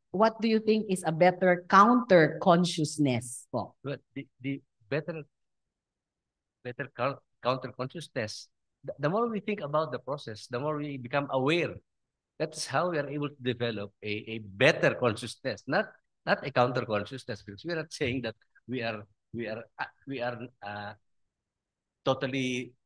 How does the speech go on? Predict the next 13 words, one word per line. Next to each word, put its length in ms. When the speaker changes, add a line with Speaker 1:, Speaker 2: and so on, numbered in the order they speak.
Speaker 2:
divorced 480
of 160
what's 260
happening. 500
We 120
are 100
aware, 360
except 320
that 140
our 120
present 500
social, 420
cultural, 540